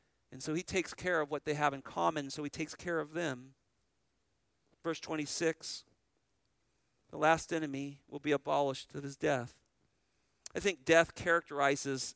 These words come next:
enemy more than anything. Christ abolishes the agony of death. He already did that for us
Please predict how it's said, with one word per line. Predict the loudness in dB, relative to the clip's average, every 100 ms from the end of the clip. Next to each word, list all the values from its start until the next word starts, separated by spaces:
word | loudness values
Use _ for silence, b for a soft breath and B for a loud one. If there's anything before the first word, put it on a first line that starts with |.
| _
enemy | -4 -4 -6 -12 -16 _ _
more | -8 -6
than | -4
anything. | -4 -4 -6 -14 -18 _ _ _ _ _ _ _ _ _ _ _ _ _ _
Christ | 4 4 4
abolishes | 0 2 4 6 4 0 -2
the | -4 0
agony | 2 2 2 -4
of | -2
death. | 4 4 4
He | 0
already | 0 0
did | 0 0
that | 0
for | -2 4
us | 6 6 2 -8